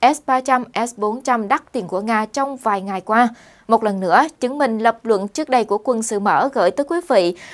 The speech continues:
rằng Nga có thể đang thiếu các hệ thống phòng không tiền tuyến tầm trung và gần như Buk hay Panzer và phải điều chuyển S ba trăm và S bốn trăm ra gần giới tuyến hơn để bảo vệ các đơn vị mặt đất,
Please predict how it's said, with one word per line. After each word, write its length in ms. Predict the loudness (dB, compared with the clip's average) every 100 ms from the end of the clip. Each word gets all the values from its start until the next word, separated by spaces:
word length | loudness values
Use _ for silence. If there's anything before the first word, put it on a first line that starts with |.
| -8
rằng 360 | 2 2 2
Nga 240 | 2 4 2 -2 -4
có 100 | -2
thể 280 | 2 4 4 4
đang 200 | 2 2
thiếu 240 | 0 0
các 180 | 2 0
hệ 120 | 0
thống 220 | -2 -4
phòng 260 | 0 2 2
không 260 | 0 -4
tiền 200 | -2 -4 -2
tuyến 260 | -2 0 0
tầm 200 | 0 0
trung 300 | -2 -2 0
và 140 | -4 -2
gần 220 | -2 -2 -6 -14 0
như 160 | 2
Buk 340 | 2 0 -2 -2
hay 220 | 0 0 0
Panzer 460 | -4 -2 2 4 4 -2 -12
và 280 | 2 4 4
phải 300 | 2 2 4
điều 160 | 4 2
chuyển 220 | 2 -2 -2 -4
S 80 | -4
ba 160 | -2 -2
trăm 280 | 2 0 0
và 320 | -2 -2 -2
S 60 | -6
bốn 180 | -6 -4
trăm 260 | 2 2 2
ra 240 | 0 0
gần 260 | 0 -4 -4
giới 220 | -4 -2
tuyến 200 | -2 -2
hơn 280 | 0 0 0 -2 -6
để 100 | 0
bảo 200 | 4 4
vệ 220 | 2 0 0
các 300 | -2 -6 -4
đơn 160 | -6
vị 200 | -6 -8
mặt 180 | -8 -10
đất, 200 | 0 0